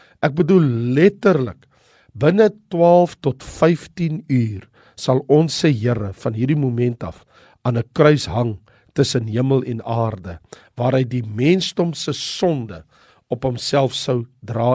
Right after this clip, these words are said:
en op homself sou neem. Daar sou hy aan die kruis sy laaste asem in pyn en in lyding uitblaas. Maar wat aangrypend is, is Christus se vaarwelteken van sy selfvernederende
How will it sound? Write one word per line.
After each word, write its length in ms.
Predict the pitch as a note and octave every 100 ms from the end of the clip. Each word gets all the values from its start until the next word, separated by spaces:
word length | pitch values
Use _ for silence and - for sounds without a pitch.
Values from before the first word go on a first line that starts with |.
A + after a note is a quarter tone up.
| B2+
en 140 | B2
op 100 | A2+
homself 480 | A2 G#2+ - A2+ A2
sou 180 | - A2
neem. 460 | G2+ G2 G2+ E2+ D#2 _ _ _ _ _ _ _ _ _ _ _ _ _ _ _
Daar 260 | C#3 D3 F#3
sou 220 | - F3+
hy 300 | C#3 D#3 D#3+ -
aan 80 | C3
die 120 | B2 -
kruis 300 | D#3+ D#3 -
sy 80 | B2+
laaste 500 | A2+ B2+ C#3+ - D3+ -
asem 460 | B2+ B2 - A2+ A2
in 80 | - _
pyn 300 | D3 D3 C#3+ -
en 120 | A2+
in 140 | G#2+ G2
lyding 420 | G2+ A#2 A#2 A#2 - _ _
uitblaas. 520 | B2 A2+ G2+ E2+ - - _ _ _ _ _ _ -
Maar 140 | D3
wat 160 | E3 -
aangrypend 800 | D3+ - - G#3 A3+ - D#3 -
is, 320 | C#2+ - - _ _ _ _ _ -
is 220 | C#3 -
Christus 560 | A#2 E3+ E3+ - E3 -
se 100 | C#3
vaarwelteken 1200 | - B2 A#2+ A2 B2 C3+ - B2+ A#2 - F2 F2 _ _ -
van 160 | B2+
sy 220 | - A#2 G#2
selfvernederende 1300 | - E3 D3+ C#3+ - A#2+ G#2 G#2+ B2+ B2+ B2 B2